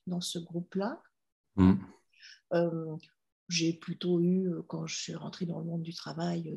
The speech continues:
Speaker 1: des idées, euh, une posture, des idées, euh, très féministes. Voilà, je, je pensais que. Et puis, euh, aujourd'hui, le, le, les, les,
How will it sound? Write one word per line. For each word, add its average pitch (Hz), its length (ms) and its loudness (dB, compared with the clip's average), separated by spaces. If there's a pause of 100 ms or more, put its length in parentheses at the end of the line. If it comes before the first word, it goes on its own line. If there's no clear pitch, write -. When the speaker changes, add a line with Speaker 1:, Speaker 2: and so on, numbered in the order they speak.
Speaker 1:
des - 240 -10
idées, 170 360 -6
euh, 151 140 -18 (140)
une 160 120 -12
posture, - 500 -14
des 156 260 -8
idées, 175 320 -2
euh, 170 220 -8
très - 200 -16
féministes. 165 720 -4
Voilà, 208 280 -8
je, 180 180 -14
je - 120 -20
pensais - 340 -14
que. - 120 -20 (1040)
Et 139 140 -2
puis, 156 300 -6
euh, 151 180 -2 (1400)
aujourd'hui, 180 720 4
le, 160 180 0
le, - 460 -6 (1300)
les, 143 120 -10
les, 147 420 -10